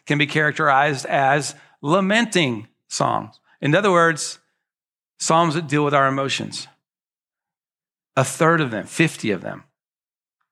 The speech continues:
We also have the prophets who are often lamenting. We have an entire book called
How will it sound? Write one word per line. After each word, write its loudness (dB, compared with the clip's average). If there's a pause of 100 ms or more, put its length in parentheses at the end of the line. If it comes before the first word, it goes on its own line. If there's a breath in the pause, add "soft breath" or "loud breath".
(340)
We 2
also 2
have 0 (180 loud breath)
the -4
prophets 0 (240 loud breath)
who 0
are 0
often 0
lamenting. -4 (160 soft breath)
We -2
have 0
an -4
entire 0
book -2
called 0